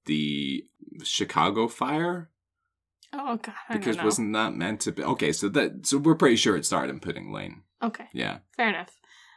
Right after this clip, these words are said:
Speaker 2: Um, but it wasn't all bad news for wood enthusiasts. <laughs> Come on, guys. Uh, especially musically minded wood enthusiast.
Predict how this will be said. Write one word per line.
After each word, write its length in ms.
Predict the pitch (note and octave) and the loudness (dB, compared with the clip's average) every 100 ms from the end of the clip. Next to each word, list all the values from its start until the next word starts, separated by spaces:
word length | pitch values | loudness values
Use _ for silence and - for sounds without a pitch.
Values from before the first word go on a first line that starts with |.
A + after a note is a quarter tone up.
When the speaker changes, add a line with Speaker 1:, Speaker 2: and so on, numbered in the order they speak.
| _ C4 | _ 6
Speaker 2:
Um, 380 | B3+ B3 A#3+ | 8 6 4
but 100 | A#3+ | 2
it 60 | D4+ | 8
wasn't 240 | F#4+ D4+ A3+ | 8 8 10
all 240 | - A4 | 10 10
bad 200 | A#3+ G#3 | 10 8
news 260 | G#3+ G#3 G#3 | 8 4 4
for 120 | G3+ | 6
wood 220 | G#3 G#3+ | 6 6
enthusiasts. 840 | G#3 G#3 G#3+ G#3 A3 D4 D4 - - - - - | 6 4 2 6 6 6 2 -4 -8 -12 -20 -20
<laughs> 300 | - - A3 | -14 -8 0
Come 140 | D4+ | 4
on, 220 | D4 A#3 G#3 | 6 4 4
guys. 320 | A3 D#4+ F4 _ - - - - | 2 2 -2 _ -16 -14 -14 2
Uh, 380 | B3 A#3+ A#3 A3+ | 8 10 10 8
especially 760 | F3+ - - - C#4 A#3 G#3 - _ _ _ | 6 2 2 2 2 4 4 0 _ _ _
musically 720 | - G#3+ A#3 F#4+ A#4 - A#3 | -2 2 4 4 2 0 2
minded 500 | G3+ F#3+ F3 E3 - - | 4 2 0 -2 -4 0
wood 220 | G3+ F#3 | 2 2
enthusiast. 760 | F#3 F#3 E3+ - G3 - - | 0 -6 -6 -8 -10 -12 -18